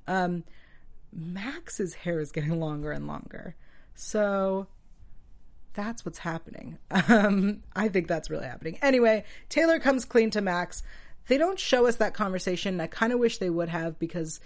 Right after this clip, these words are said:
it is, um, a tough conversation to have that, one, I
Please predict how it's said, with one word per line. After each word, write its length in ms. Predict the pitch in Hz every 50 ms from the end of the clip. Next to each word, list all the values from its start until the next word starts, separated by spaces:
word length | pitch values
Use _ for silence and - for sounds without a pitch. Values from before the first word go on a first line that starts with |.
| - - - - - -
it 240 | - 190 190 185 - -
is, 380 | 180 185 175 165 160 - - - -
um, 460 | 160 170 160 151 147 151 147 143 - - -
a 60 | - 170
tough 300 | - - 220 254 254 -
conversation 460 | - 240 226 220 214 220 202 170 190
to 60 | 185
have 260 | 160 175 170 170 156
that, 140 | 165 - -
one, 220 | 165 226 240 240
I 120 | 226 202